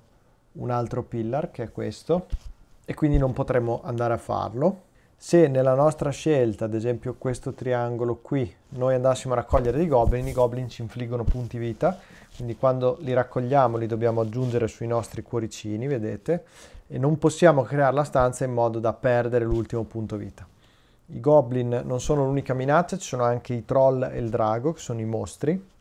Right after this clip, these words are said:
e se li andiamo a raccogliere ci fanno molti danni. Come si stabilisce chi comincia a fare questa cosa? Eh, bisogna vedere l'iniziativa nell'angolo della nostra carta, quindi lo Shadow Folk a cinque, l'High Elf a sei.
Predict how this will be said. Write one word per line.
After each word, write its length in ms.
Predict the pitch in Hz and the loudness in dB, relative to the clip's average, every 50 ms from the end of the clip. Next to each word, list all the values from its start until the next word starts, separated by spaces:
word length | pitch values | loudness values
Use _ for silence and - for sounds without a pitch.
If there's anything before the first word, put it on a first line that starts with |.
| _ _ - | _ _ -10
e 160 | 135 147 - | -10 -10 -10
se 180 | - - 151 139 | -6 -2 0 0
li 100 | 135 135 | 2 2
andiamo 240 | 135 139 139 143 156 | 2 2 2 2 2
a 20 | |
raccogliere 500 | 160 147 - 113 113 110 113 113 113 110 | 2 0 0 0 0 0 0 0 -2 -2
ci 140 | - - 113 | -6 -10 -8
fanno 520 | - 120 113 107 107 110 110 110 - - - | -4 -4 -2 -2 -2 -4 -6 -8 -10 -12 -14
molti 480 | 147 123 117 113 110 110 104 - - 104 | -12 -10 -8 -6 -4 -6 -6 -6 -8 -10
danni. 320 | 101 98 98 104 101 - _ _ _ - - - - | -10 -10 -10 -12 -16 -20 _ _ _ -20 -20 -2 2
Come 180 | - 208 208 175 | 4 4 4 4
si 140 | 135 156 147 | 2 2 0
stabilisce 560 | - 156 147 156 160 170 156 - - 135 - | 2 2 4 4 4 2 2 0 -2 -4 -2
chi 160 | - - 151 | -4 -4 -2
comincia 380 | - 151 139 143 143 139 - 135 | 0 2 2 2 2 2 0 0
a 40 | |
fare 220 | 117 139 135 131 - | 4 4 4 4 4
questa 240 | - 143 - 160 156 | 0 0 0 -2 2
cosa? 540 | - 190 196 208 202 240 240 247 240 - | 6 8 8 8 8 6 2 2 0 -4
Eh, 100 | - 156 | -4 -2
bisogna 320 | 143 135 135 143 160 156 156 | 0 0 2 2 4 4 4
vedere 400 | 156 170 160 160 147 123 123 123 | 2 4 6 6 6 6 6 2
l'iniziativa 840 | 127 139 160 170 175 160 - - 160 151 - - 156 143 120 117 117 | 2 2 2 2 2 2 0 -2 -4 -2 -2 0 0 2 2 2 2
nell'angolo 500 | 117 117 120 123 127 127 131 127 123 123 | 2 2 2 4 2 2 2 0 0 0
della 160 | 117 117 117 | 2 2 2
nostra 300 | 117 120 120 - - 117 | 2 0 0 -2 -4 -6
carta, 460 | - - 117 110 113 - - - 175 | -2 2 2 2 2 0 -2 -4 -6
quindi 220 | - - 131 123 117 | -4 -4 -6 -4 -4
lo 100 | 113 113 | -4 -4
Shadow 280 | - - 123 120 123 120 | -2 -2 -2 -2 -2 -4
Folk 380 | - - 156 147 135 120 - - | -2 2 2 2 2 2 -2 -4
a 60 | 117 | -6
cinque, 560 | - - - 139 135 123 113 - - 113 110 120 | -6 -6 -6 -4 -4 -6 -6 -6 -6 -6 -4 -2
l'High 220 | 117 117 113 110 | -2 -4 -2 0
Elf 240 | 123 123 117 - - | 2 0 0 0 -4
a 60 | 113 | -8
sei. 440 | - - - 110 104 107 123 160 | -8 -4 -2 -2 -2 -2 -2 -4